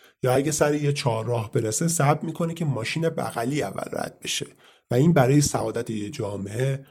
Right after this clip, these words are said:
فاکتور خیلی مهمیه. و اما نکته مهم دیگه‌ای که در این آزمایش مشخص شد، این بود که لواس‌ها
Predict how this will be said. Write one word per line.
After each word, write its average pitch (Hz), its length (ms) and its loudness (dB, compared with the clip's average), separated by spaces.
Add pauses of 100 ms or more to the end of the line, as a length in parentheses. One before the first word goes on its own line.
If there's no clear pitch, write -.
(280)
فاکتور 107 420 -2
خیلی 98 340 -2
مهمیه. 95 500 -6 (600)
و 147 40 6
اما 214 220 8
نکته 202 360 4
مهم 180 360 4
دیگه‌ای 151 380 6
که 143 120 4
در 117 120 4
این 113 140 2
آزمایش 107 480 -2
مشخص 113 500 -2
شد، - 380 -2 (100)
این 214 140 0
بود 214 140 0
که 190 100 0
لواس‌ها 113 1000 -4